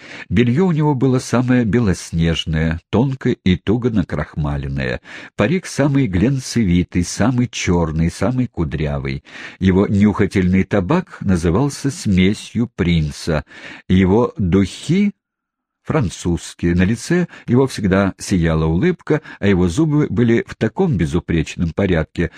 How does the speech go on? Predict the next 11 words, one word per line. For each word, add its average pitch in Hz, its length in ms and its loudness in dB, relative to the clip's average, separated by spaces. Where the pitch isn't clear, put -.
что - 300 0
на 95 140 2
небольшом 95 580 0
расстоянии 101 760 0
не 104 140 2
удалось 101 480 2
бы 120 160 0
отличить 85 520 -2
настоящее 98 1040 0
от - 180 -2
вставных. 73 720 -4